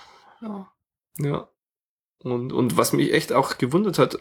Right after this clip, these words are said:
Speaker 2: also ich hab mich sehr gefreut, aber ich hätte ehrlich gesagt nicht damit gerechnet, dass man, äh,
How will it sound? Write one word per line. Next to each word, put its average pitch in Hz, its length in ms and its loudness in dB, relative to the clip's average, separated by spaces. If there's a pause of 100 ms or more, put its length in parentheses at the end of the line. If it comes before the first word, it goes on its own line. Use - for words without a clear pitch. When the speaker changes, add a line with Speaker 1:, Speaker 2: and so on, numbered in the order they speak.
Speaker 2:
also 107 160 2
ich 107 140 2
hab 135 100 0
mich 127 140 2
sehr 123 160 8
gefreut, 147 380 4
aber 170 180 4
ich - 160 0
hätte 143 160 -2
ehrlich 123 320 0
gesagt 160 320 4
nicht 156 300 2
damit 190 260 2
gerechnet, 147 400 0
dass 143 160 2
man, 139 360 0
äh, 139 380 0